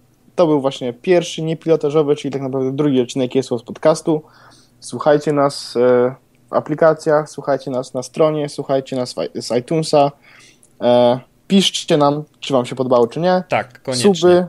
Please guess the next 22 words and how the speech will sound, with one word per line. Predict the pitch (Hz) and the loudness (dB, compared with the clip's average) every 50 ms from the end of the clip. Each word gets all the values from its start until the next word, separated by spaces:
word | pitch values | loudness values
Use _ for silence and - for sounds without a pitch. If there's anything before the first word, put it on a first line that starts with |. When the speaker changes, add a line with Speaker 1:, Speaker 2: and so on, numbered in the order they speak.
| - _ _ | -8 _ _
Speaker 1:
dawajcie | 117 120 131 135 143 143 139 - 123 117 | 0 0 2 4 4 2 2 0 -6 -10
suby, | - - 180 160 147 151 151 151 156 151 _ _ _ _ _ _ | -4 -4 -4 -2 0 2 2 2 0 -2 _ _ _ _ _ _
łapki | 127 135 135 135 - - 131 120 | 0 0 0 0 -2 -10 -12 -12
w | 135 | -10
górę. | 131 131 139 143 139 139 135 135 135 135 135 - _ _ _ _ _ _ _ | -6 -4 -2 0 2 4 4 4 4 2 -2 -10 _ _ _ _ _ _ _
E, | - 113 113 113 113 110 113 113 113 117 120 | -4 -2 0 0 0 0 -2 -2 -2 -4 -6
Speaker 2:
Lajki | 127 127 131 135 131 131 131 127 - - 135 127 | -6 -6 -4 -4 -4 -6 -8 -10 -14 -12 -10 -10
na | 120 113 107 110 | -8 -8 -10 -10
fejsie. | 110 - - 139 135 135 131 - - - 143 135 139 143 - _ _ _ _ _ _ _ _ _ _ _ | -12 -8 -4 -4 -4 -4 -4 -8 -6 -4 -4 -4 -4 -6 -12 _ _ _ _ _ _ _ _ _ _ _
Speaker 1:
e, | - 110 117 | -2 0 2
Speaker 2:
I | 113 | 4
Speaker 1:
ja | 131 143 | 4 2
chcę, | 143 - - 139 | 0 -2 -10 -8
Speaker 2:
plus | - 151 156 - 117 | -6 -6 -4 0 0
Speaker 1:
ja | 139 135 | 0 0
chcę | 127 143 | 0 -2
Speaker 2:
jedynki | 143 143 139 127 - 127 | -4 -4 -6 -6 -8 -8
na | 120 113 113 | -6 -6 -8
Google | 110 110 104 104 107 110 | -8 -10 -10 -8 -8 -8
Plusie. | 113 - 135 139 135 - - 131 123 127 131 - - _ _ _ | -8 -6 -8 -6 -6 -4 -4 -2 -2 -2 -4 -6 -14 _ _ _
Speaker 1:
Tak, | - - 110 - - | 0 0 0 0 2
a | - 160 175 185 180 | 2 4 6 6 4